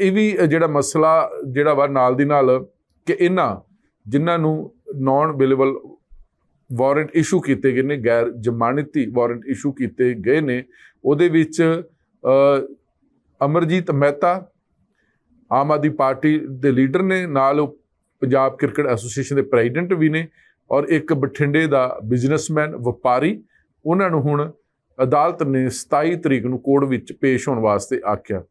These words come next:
ਹਾਲਾਂਕਿ ਪਿਛਲੀ ਹੀਅਰਿੰਗ ਦੇ ਦੌਰਾਨ ਵੀ ਤਿੰਨ ਮਈ ਨੂੰ ਕੋਰਟ ਨੇ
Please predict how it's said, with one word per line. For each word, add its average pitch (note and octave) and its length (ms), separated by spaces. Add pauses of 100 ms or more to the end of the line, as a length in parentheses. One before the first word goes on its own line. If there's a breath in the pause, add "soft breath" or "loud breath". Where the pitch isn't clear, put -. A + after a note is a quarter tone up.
(1080 soft breath)
ਹਾਲਾਂਕਿ F#3+ 340
ਪਿਛਲੀ G#3+ 380
ਹੀਅਰਿੰਗ G3+ 340
ਦੇ G3+ 140
ਦੌਰਾਨ D#3 420
ਵੀ G3 260 (140)
ਤਿੰਨ G3+ 260
ਮਈ D3+ 320
ਨੂੰ C#3 400
ਕੋਰਟ D#3+ 340
ਨੇ B2+ 320